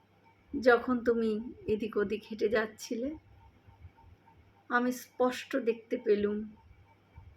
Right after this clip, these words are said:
তুমি যখন আমার দিকে হেঁটে হেঁটে আসছিলে, তখন তুমি আর তোমার ছিলে না।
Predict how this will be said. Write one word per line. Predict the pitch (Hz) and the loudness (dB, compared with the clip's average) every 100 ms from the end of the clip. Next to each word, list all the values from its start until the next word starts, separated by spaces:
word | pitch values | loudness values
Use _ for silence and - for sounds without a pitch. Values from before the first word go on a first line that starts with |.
| - - - | -20 -20 -8
তুমি | 247 226 214 | -2 2 6
যখন | 214 214 214 208 - - | 4 4 -2 -4 -6 -4
আমার | - 214 208 214 | 0 4 4 4
দিকে | 220 - 208 | -4 0 0
হেঁটে | - - 208 | 0 -6 -2
হেঁটে | 196 - 147 | -2 0 -2
আসছিলে, | 165 - - - - - - _ _ _ _ _ _ - - - - - | -2 -6 -12 -10 -6 -8 -10 _ _ _ _ _ _ -20 -18 -18 -18 -2
তখন | 214 214 220 208 | 0 0 -2 -2
তুমি | 220 220 208 | -2 -2 0
আর | 202 202 - _ _ - _ _ - | 0 -2 -6 _ _ -20 _ _ -4
তোমার | 226 208 196 196 | 0 4 2 2
ছিলে | - - 190 196 | -6 -8 -6 -4
না। | 208 214 220 | -4 -8 -12